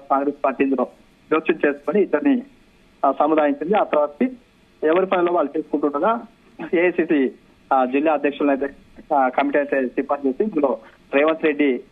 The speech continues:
ఏఐసీసీకి అయితే లేఖ రాశారు. ఇందులో జనగామ జిల్లా అధ్యక్షుడు కొమ్మూరు ప్రతాప్ రెడ్డి పేరును ప్రస్తావిస్తూ లేఖ అయితే రాసింది. వెంటనే కూడా ఏఐసీసీ కూడా నిర్ణయం తీసుకొని జిల్లా అధ్యక్షుడిగా, ఆ, అధ్యక్షుడిగా ఇస్తూ మాత్రం ఉత్తర్వులు అయితే జారీ చేశారు. అంటే ఈ నేపథ్యంలో కూడా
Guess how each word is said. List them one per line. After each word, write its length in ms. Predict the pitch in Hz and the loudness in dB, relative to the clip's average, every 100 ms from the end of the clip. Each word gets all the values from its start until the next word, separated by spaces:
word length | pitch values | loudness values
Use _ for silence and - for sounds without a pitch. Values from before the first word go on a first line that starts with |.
| - | -4
ఏఐసీసీకి 420 | 147 - - - | -4 -4 -4 0
అయితే 160 | 139 139 | 0 2
లేఖ 160 | 135 131 | 0 2
రాశారు. 380 | 139 131 139 190 | 0 0 -2 -4
ఇందులో 420 | 214 156 151 123 - _ - | -2 0 0 0 -6 _ -4
జనగామ 380 | 143 147 160 160 | -2 2 2 2
జిల్లా 240 | 139 143 | 0 2
అధ్యక్షుడు 400 | 131 131 135 147 | 2 0 0 0
కొమ్మూరు 320 | 156 139 143 135 | 0 -2 -2 -2
ప్రతాప్ 360 | 135 139 135 | -2 -2 0
రెడ్డి 300 | 135 135 123 - - | 0 2 -2 -4 0
పేరును 320 | 160 160 139 - _ _ - | 0 2 -2 -4 _ _ -2
ప్రస్తావిస్తూ 480 | 147 160 143 139 | 0 2 0 0
లేఖ 180 | 196 143 143 | -2 0 0
అయితే 240 | 139 - | 0 2
రాసింది. 360 | 135 - 226 156 | 0 0 -4 -2
వెంటనే 280 | 143 143 | -2 0
కూడా 180 | 139 139 147 | 0 2 2
ఏఐసీసీ 380 | 147 147 139 139 | 0 -2 -6 -2
కూడా 140 | 143 | 0
నిర్ణయం 440 | 131 127 139 143 147 | 0 -2 -2 0 0
తీసుకొని 440 | 147 131 151 190 240 - - - - - | 0 -2 0 0 -2 -8 -16 -20 -2 0
జిల్లా 180 | 180 208 | 2 2
అధ్యక్షుడిగా, 600 | 180 180 175 160 139 - - - - _ - | 0 0 0 2 2 -2 -8 -20 -20 _ -4
ఆ, 80 | 135 131 123 117 - 78 | 0 2 2 2 2 0
అధ్యక్షుడిగా 540 | 123 170 - 175 156 | 0 -2 -2 0 2
ఇస్తూ 300 | 131 143 - | 0 -2 -2
మాత్రం 380 | 156 139 - 240 - - - | -2 -2 -2 -6 -8 -18 -4
ఉత్తర్వులు 320 | 175 175 170 151 | -2 0 2 2
అయితే 120 | 202 | 0
జారీ 280 | 165 139 135 | 0 2 0
చేశారు. 200 | 135 127 | -2 -2
అంటే 260 | 165 156 | 0 0
ఈ 20 | |
నేపథ్యంలో 460 | 170 165 156 156 151 | -2 -2 0 0 2
కూడా 240 | 156 208 | 2 0